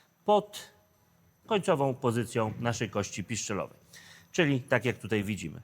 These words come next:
Następnie blokujemy nasze uda,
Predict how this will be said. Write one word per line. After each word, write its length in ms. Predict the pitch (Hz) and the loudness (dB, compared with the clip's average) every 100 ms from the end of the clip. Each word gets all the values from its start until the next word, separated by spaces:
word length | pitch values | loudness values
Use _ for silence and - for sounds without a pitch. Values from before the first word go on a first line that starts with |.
| - | -2
Następnie 640 | 202 220 151 104 - 85 - | 2 4 4 2 -2 -16 -8
blokujemy 800 | 135 190 220 214 196 180 151 113 - - _ _ _ _ _ _ _ _ | 2 4 4 6 6 6 6 4 0 -16 _ _ _ _ _ _ _ _
nasze 360 | - 131 127 175 | 0 2 4 2
uda, 360 | 208 202 185 | 4 6 6